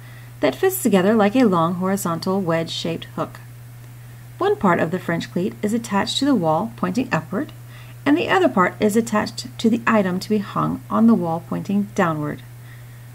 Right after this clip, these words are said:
Once the heavy item is hung on the wall,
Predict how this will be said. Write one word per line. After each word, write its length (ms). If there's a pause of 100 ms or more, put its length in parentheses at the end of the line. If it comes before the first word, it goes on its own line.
(160)
Once 240
the 120
heavy 280
item 300
is 280
hung 140
on 160
the 40
wall, 440